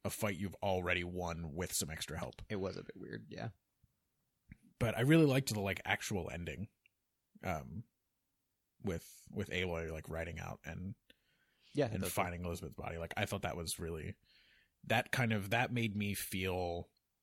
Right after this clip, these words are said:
Speaker 1: similarly to how I felt when, uh, when Pharaoh killed all the alphas and all that stuff. Like, the, the emotional beats, yeah, as the story was kinda winding down, I thought were all really good.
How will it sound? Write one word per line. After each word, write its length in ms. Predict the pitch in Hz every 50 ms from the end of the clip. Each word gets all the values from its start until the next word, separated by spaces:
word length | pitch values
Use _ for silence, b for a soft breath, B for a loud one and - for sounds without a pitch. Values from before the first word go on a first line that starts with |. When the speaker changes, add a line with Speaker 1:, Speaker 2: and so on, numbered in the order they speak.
| _ - -
Speaker 1:
similarly 720 | - - - - 123 107 107 101 98 92 85 80 73 76 76
to 340 | - - 101 80 78 73 - - -
how 200 | - 85 101 98
I 100 | 85 82
felt 300 | 80 - - 82 78 -
when, 240 | - 82 85 - -
uh, 260 | - - - 82 98 127 - _ _ _ _ _ _ _ _ _ _ _ _ -
when 140 | - 90 85
Pharaoh 300 | 87 - 95 85 82 85
killed 200 | - - 101 78
all 80 | 80 76
the 80 | 73
alphas 320 | 76 - - - - 85 -
and 100 | - -
all 80 | -
that 160 | - 69 -
stuff. 220 | - - - - -
Like, 140 | 82 82 - B B B B B B B B B -
the, 180 | 107 104 104 92
the 140 | 90 110
emotional 420 | 110 104 101 104 107 - - 117 101
beats, 600 | 87 - 101 90 80 - - - - - - - - - -
yeah, 160 | - 78 82 -
as 220 | - 92 90 90 -
the 140 | - 95 92
story 240 | - - 95 92
was 120 | 92 92 92
kinda 200 | - 104 90 85
winding 280 | 80 80 82 85 85
down, 200 | 80 87 87 85
I 60 | 87 87
thought 200 | - 110 92 85
were 140 | 87 92
all 100 | 90 90
really 240 | 82 90 90 78 73 65
good. 340 | 67 67 69 65 69 117